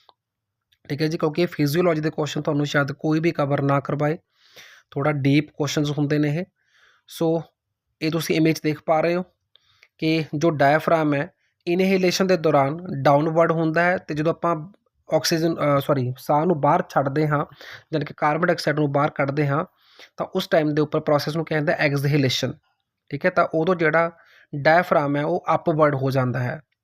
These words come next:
ਤੇ ਉਦੋਂ ਉਹ ਐਕਸਪੈਂਡ ਹੋ ਜਾਂਦਾ ਹੈ, ਜਾਣੀ ਕਿ ਫੈਲ ਜਾਂਦਾ ਹੈ।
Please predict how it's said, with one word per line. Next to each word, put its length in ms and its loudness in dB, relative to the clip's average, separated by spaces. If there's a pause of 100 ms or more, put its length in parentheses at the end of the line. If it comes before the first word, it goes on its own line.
(220)
ਤੇ 80 -2
ਉਦੋਂ 220 0
ਉਹ 80 2
ਐਕਸਪੈਂਡ 560 0
ਹੋ 140 2
ਜਾਂਦਾ 280 -2
ਹੈ, 80 -2
ਜਾਣੀ 160 -2
ਕਿ 140 -4
ਫੈਲ 280 0
ਜਾਂਦਾ 280 -2
ਹੈ। 200 -6